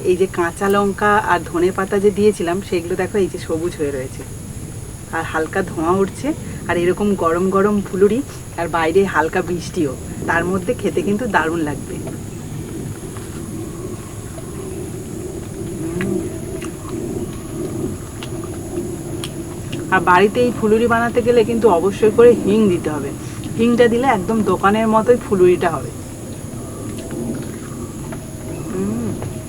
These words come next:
দারুণ, হালকা ঝাল ঝাল লাগছে, বেশ ভালোই লাগছে কিন্তু। এই দেখো কি সুন্দর ছেড়ে যাচ্ছে, ভেতরটা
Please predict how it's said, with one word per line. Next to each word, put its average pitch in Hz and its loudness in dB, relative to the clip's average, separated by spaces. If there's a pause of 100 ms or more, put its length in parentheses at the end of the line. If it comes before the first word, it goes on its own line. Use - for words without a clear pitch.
(1200)
দারুণ, 180 4 (1800)
হালকা 196 4 (100)
ঝাল 175 4
ঝাল 202 6 (100)
লাগছে, 202 4 (140)
বেশ 202 8 (100)
ভালোই 185 6
লাগছে 156 -2
কিন্তু। 147 -4 (1200)
এই 175 4
দেখো 170 8
কি 214 6
সুন্দর 214 10
ছেড়ে 196 8
যাচ্ছে, 220 6 (1800)
ভেতরটা 190 8